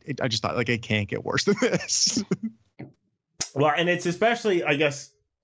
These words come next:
Speaker 2: it's easy to focus back on that one because with the Nationals, the,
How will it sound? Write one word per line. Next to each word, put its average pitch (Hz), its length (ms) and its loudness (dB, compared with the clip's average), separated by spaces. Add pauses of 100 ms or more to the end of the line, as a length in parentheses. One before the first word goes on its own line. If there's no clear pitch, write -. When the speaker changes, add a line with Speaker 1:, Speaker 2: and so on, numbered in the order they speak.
(100)
Speaker 2:
it's 143 180 0
easy 185 200 2
to 165 80 4
focus 135 320 0
back 139 240 2
on 113 100 2
that 98 140 0
one 95 140 -2
because 107 680 0 (320)
with 104 180 -2
the 98 80 0
Nationals, 120 600 -2 (1600)
the, 131 240 2